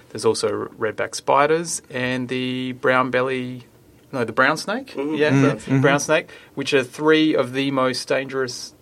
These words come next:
Speaker 1: animals in the world. Uh, the, the, the pretty, uh, prolific when it comes to the top ten of deadliest animals. I grew up regularly having redback spiders in my woodshed,
Speaker 2: Mm-hmm.
Speaker 1: uh, and, um, I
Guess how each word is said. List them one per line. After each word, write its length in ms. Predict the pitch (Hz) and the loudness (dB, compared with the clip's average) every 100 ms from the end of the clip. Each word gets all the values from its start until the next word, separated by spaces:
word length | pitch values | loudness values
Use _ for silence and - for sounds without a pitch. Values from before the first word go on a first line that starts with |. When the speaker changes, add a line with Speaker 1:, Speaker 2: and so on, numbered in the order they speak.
| - | -6
Speaker 1:
animals 600 | 131 135 135 143 - - | -2 -2 -2 -4 -6 -4
in 160 | 139 135 | -4 -2
the 80 | |
world. 340 | 123 123 139 - | 2 2 2 0
Uh, 300 | - 131 123 | 2 4 4
the, 320 | 127 123 123 | 4 4 4
the, 220 | 127 123 131 | 2 2 2
the 120 | 127 | -2
pretty, 440 | - 135 123 120 | 2 0 2 2
uh, 340 | 120 120 120 117 | 2 4 2 0
prolific 540 | - 131 131 - 160 | -2 0 0 0 -4
when 120 | 143 | -4
it 80 | 135 | -4
comes 260 | - 135 135 | -4 -4 -4
to 80 | 131 | -4
the 100 | 117 | -2
top 260 | 117 143 | 0 -2
ten 200 | - 135 151 | 0 -2 -2
of 80 | 120 | 2
deadliest 420 | 120 127 127 135 | 2 2 0 0
animals. 340 | 135 175 196 - - - - | 0 -2 -4 -8 -18 -18 -4
I 180 | - 147 | 0 0
grew 260 | 127 131 127 | 2 2 2
up 160 | 131 | 2
regularly 440 | 117 147 131 139 127 | 2 2 0 0 0
having 460 | 131 127 123 120 | -2 -2 -2 -2
redback 360 | 120 117 120 120 | 0 2 2 0
spiders 540 | - 120 117 131 135 - | 0 0 0 -2 -4 -6
in 160 | 120 | -4
my 200 | 123 120 | -2 -2
woodshed, 520 | 117 123 123 147 151 - - 143 | 2 2 4 2 2 -2 -12 -8
Speaker 2:
Mm-hmm. 280 | 143 175 | -6 -6
Speaker 1:
uh, 40 | 120 | -4
and, 800 | 123 120 120 120 127 120 120 120 | -2 0 0 2 2 2 2 4
um, 420 | 117 117 117 120 | 4 4 0 -2
I 600 | - 120 120 120 120 - | 0 0 0 -2 -6 -10